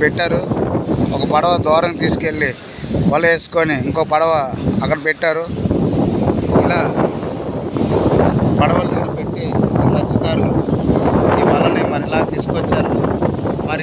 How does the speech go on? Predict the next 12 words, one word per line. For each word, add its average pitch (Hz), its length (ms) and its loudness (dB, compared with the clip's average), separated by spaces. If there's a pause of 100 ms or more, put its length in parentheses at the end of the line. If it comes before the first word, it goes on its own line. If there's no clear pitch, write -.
ఇటువైపు 170 360 -4
చూసుకుంటే - 460 -2 (200)
మరి 165 160 0
ఇంకో - 160 0 (100)
బ్యాచ్ 180 260 0
చూద్దాం 180 340 -2
మనం. - 220 0 (840)
చూడండి, 180 380 0 (260)
ఇంకో 180 160 2 (120)
బ్యాచ్ 185 240 2 (120)
అటువైపు 180 420 0
నుంచి 160 240 2